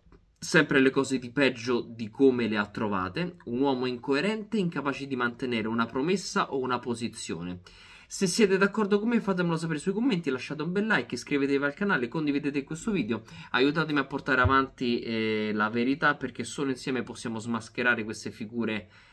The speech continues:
assurde che continuano ad ingannare il mondo del calcio. Continuate a sostenere il mio canale economicamente su PayPal e il bo-,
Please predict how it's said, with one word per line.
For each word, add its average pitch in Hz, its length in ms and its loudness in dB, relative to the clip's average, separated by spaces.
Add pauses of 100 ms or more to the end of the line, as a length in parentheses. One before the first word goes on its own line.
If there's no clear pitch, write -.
(100)
assurde 117 800 -4
che 123 180 -2
continuano 120 520 -2
ad 117 100 -6
ingannare 117 500 -2
il 113 100 -2
mondo 113 300 -4
del 110 140 -6
calcio. 98 480 -2
Continuate 139 480 -4
a - 20 -10
sostenere 120 480 -6
il 110 80 -8
mio 113 140 -8
canale 107 400 0
economicamente 104 880 -12
su 110 220 -14
PayPal 107 420 2
e 95 140 -4
il 101 180 -6
bo-, 101 180 -12